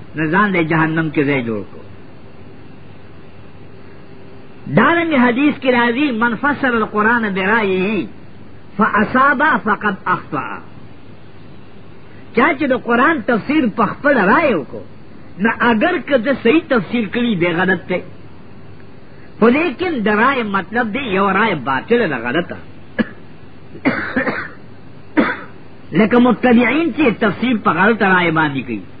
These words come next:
ولی وی دې احبدک غلاما زکیا قرآن کې ندی راغلی چې جبريل وی زه زوی ورکولی شم؟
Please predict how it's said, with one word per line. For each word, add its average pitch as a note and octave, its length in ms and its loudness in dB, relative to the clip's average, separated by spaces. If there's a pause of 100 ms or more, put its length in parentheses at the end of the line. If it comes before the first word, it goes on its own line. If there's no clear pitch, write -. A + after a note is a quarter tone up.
(580)
ولی A#3 220 8
وی B3+ 220 6
دې A3+ 100 0
احبدک G#3+ 480 4
غلاما G3+ 480 4
زکیا G3 680 2
قرآن F3+ 360 2
کې F3 40 -2
ندی G#3+ 220 4
راغلی C#4 400 0 (1800)
چې G#3+ 60 4
جبريل B3 560 4
وی D4 180 6
زه A3+ 140 6
زوی A#3+ 200 4
ورکولی A#3 480 6
شم؟ G#3+ 140 0